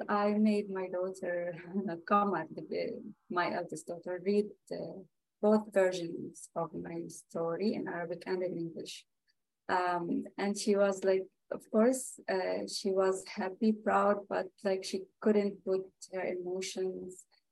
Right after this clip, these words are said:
into words. Um, but it's, as, as we mentioned, it's a legacy. It's not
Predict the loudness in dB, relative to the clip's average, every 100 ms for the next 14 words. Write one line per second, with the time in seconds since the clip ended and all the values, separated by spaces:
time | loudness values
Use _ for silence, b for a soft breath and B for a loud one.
0 | -4 -2 0 2 4 4 4 -2 -6 -20
1 | _ _ _ _ -2 0 2 -2 -6 -10
2 | _ _ 6 6 4 -14 _ 0 2 -4
3 | -8 _ _ _ 0 0 4 6 6 6
4 | 4 0 _ 4 4 4 2 0 -2 -2
5 | -4 -2 4 4 4 0 -2 -2 -2 -2